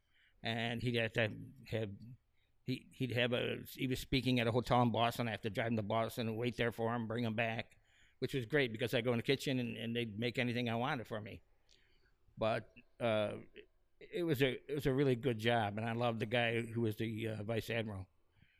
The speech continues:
Uh, his last name was Kramer, and he was, he was a great guy.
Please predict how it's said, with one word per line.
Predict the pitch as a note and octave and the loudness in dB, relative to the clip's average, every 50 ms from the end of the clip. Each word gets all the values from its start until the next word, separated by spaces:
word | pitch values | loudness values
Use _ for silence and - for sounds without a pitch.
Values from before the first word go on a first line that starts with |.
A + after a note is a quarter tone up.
| _ _ _ _ - A2 | _ _ _ _ -10 -8
Uh, | G#2+ G#2+ G#2 G2+ G#2 - - F3 - _ _ _ - - - - | -8 -8 -8 -10 -10 -12 -16 -20 -20 _ _ _ -20 -20 -20 -20
his | - A2+ A2+ | -16 -12 -6
last | A#2+ A#2+ A2 G#2+ - | -4 -4 -4 -2 0
name | A#2+ A2+ A2+ | 0 0 0
was | G#2+ - | -2 -6
Kramer, | - - B2+ A#2+ A#2 A#2 A2 G2 G2 | -6 -4 -4 -2 -2 -2 -4 -6 -4
and | A2 | -2
he | A2+ A#2+ | 0 0
was, | A#2 G#2+ G#2 - | 0 0 -2 -4
he | - - A#2 | -6 -6 -6
was | A#2 G2+ G2+ G2+ | -4 -4 -6 -6
a | G2 | -8
great | F#2+ B2 A2+ A#2 G2+ - | -8 -6 -6 -6 -6 -6
guy. | - A2+ F#2 - | -8 -8 -6 -6